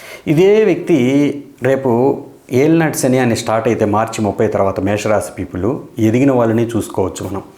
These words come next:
ఎందుకంటే లాస్ట్ టైము అక్కడికి వచ్చినప్పుడు ఎలా ఉండింది జీవితం అనేది మనం చూసుకుంటే అతను బాగా ఎదిగిన సందర్భాలు ఉన్నాయి.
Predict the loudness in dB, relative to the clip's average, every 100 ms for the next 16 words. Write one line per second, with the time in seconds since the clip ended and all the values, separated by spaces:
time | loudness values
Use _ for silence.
0 | -20 -20 -20 0 2 4 2 2 2 0
1 | 0 0 2 4 4 2 0 -2 -2 -2
2 | 0 -2 0 2 4 4 4 2 2 2
3 | 2 2 2 2 2 2 0 0 0 0
4 | -2 -2 -4 -2 -2 0 0 -2 -8 -20
5 | -8 -4 -2 0 2 2 2 2 0 0
6 | -2 -2 -2 -2 -4 -8